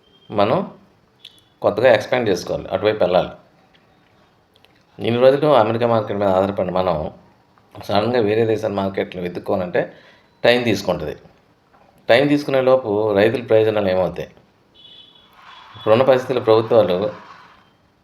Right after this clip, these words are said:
అడిషనల్ బర్డెన్ మోయడానికి సిద్ధంగా లేవు. అలాంటి అడిషనల్ బర్డెన్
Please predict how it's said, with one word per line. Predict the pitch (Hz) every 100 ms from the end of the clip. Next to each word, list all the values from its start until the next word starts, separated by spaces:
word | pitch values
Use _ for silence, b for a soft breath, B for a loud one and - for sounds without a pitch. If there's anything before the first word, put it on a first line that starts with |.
| _ _ 104
అడిషనల్ | 120 135 143
బర్డెన్ | 120 113 117 113
మోయడానికి | 104 104 101 113
సిద్ధంగా | 104 101 110 95
లేవు. | 80 - - _ _ _ _ _ _ _ _ _ _ _ _ - -
అలాంటి | 113 127 117
అడిషనల్ | 117 143 131
బర్డెన్ | 110 107 110